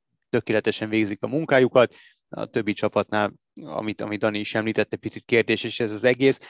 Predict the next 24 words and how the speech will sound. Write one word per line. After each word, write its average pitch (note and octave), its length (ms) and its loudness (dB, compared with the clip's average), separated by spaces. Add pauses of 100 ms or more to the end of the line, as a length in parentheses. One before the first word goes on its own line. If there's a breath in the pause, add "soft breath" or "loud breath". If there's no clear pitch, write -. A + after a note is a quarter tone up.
(260 loud breath)
Elkezdődött D3 560 2
az C3 120 0
O D#3 100 2
T C3+ 160 2
P B2+ 220 2
Bankliga A#2+ 480 0
is, D3 360 -4
az A#2 200 -2
első A#2+ 320 2
fordulón A#2+ 500 -2
már A#2 200 -2
túl C3 220 0
vagyunk. C#3 460 0
Van B2+ 220 0
olyan D3 180 2
eredmény, C3 500 2
amely, A#2 360 0
amely A#2+ 280 -2
meglepett B2 480 0
téged, A#2 400 0
akár A2+ 300 -4
pozitívan, A#2+ 520 -4
akár A#2+ 320 -2
negatívan? A#2+ 680 -2